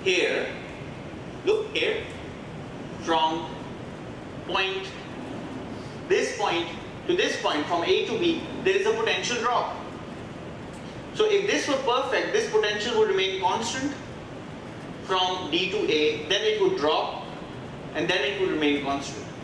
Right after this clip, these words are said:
Okay? So there is a potential drop, and if you put a voltmeter here, of course you measure a potential difference. So there is a potential drop delta V. Now the electric field E is given by delta V over L. We all know that.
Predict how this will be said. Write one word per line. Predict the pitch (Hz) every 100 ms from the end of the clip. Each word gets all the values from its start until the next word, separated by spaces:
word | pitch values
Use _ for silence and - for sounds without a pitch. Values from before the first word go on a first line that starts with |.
| - - - - - -
Okay? | - 440 - - - - - - - - - - -
So | 226
there | 196 233
is |
a | 233
potential | 214 196 165 214 214
drop, | 240 214 - - -
and | 170 175 175
if |
you | 196 196 -
put | 214
a | 185
voltmeter | 170 302 - 220 175 165
here, | 147 143
of | -
course | - 262 294
you | -
measure | 151 151
a | 135 131
potential | 143 123 - 117
difference. | 107 - -
So |
there | 165 180
is | 180
a | -
potential | 160 131 120 135
drop | 123 113
delta | 117 110 110
V. | 127 - - - - - -
Now | 165
the | 180
electric | 190 196 262 - 311 254
field | - 214 208 -
E | 190 202 160 131 - - - - - -
is | 190 214 -
given | 226 240
by | 226
delta | 202 160 151 160
V | 147 151
over | 185
L. | 214 247 262 254 - - - - 120
We | 123
all | 123 135
know | 156 -
that. | - -